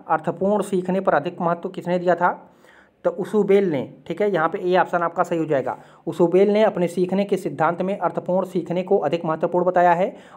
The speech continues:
और कहा है कि अर्थपूर्ण सीखने में जो है आत्मसातकरण महत्वपूर्ण होता है। तो यहाँ पे ए ऑप्शन आपका सही हो जाएगा। अगला क्वेश्चन है, भाषा कौशल के मुख्यतः कितने कौशल हैं?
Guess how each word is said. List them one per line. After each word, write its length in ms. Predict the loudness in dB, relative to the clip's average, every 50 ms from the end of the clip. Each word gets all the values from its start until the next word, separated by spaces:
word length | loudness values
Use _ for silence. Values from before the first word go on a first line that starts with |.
| 2
और 120 | 4 4 4
कहा 260 | 4 2 2 2 2
है 80 | 2 2
कि 160 | 0 -4 -8
अर्थपूर्ण 520 | -6 -6 -6 -4 -4 -4 -2 0 0 0 0
सीखने 440 | 0 -4 -4 -4 -2 -2 0 0
में 140 | 2 0 2
जो 120 | 2 2 2
है 140 | 4 2 2 0 -4 -14 -16 -6 0 2
आत्मसातकरण 880 | 2 2 2 0 -4 -4 0 0 0 0 0 0 0 2 2 2 0 -4 -10 -18 -10 -4
महत्वपूर्ण 440 | -2 0 2 2 2 2 2 2 2
होता 240 | 2 0 0 0 -2
है। 120 | -2 -4
तो 140 | -6 -6 -4
यहाँ 180 | -2 -2 -2 0
पे 100 | 0 -2
ए 140 | 0 2 2
ऑप्शन 260 | 2 2 0 -2 -4 -4
आपका 220 | -4 -2 -2 -2
सही 180 | -2 0 -2 -2
हो 80 | 0
जाएगा। 320 | 0 0 0 -2 -4 -6 -8 -10 _ _ _ _ _ _ _ _ _ _ _ _ -4
अगला 220 | -2 0 2 2
क्वेश्चन 280 | 0 0 -2 -2 -2 -2
है, 60 | 0
भाषा 400 | 2 2 0 2 2 2 0 0 0
कौशल 400 | -2 -2 -2 0 2 2 0 0
के 120 | 0 -2
मुख्यतः 340 | -2 -2 -4 -4 -2 -2 -2
कितने 420 | 0 -2 -4 -4 -2 -2 -2 -4 -4 -4 -2
कौशल 280 | 0 0 2 2 0 0
हैं? 180 | 0 -2 -2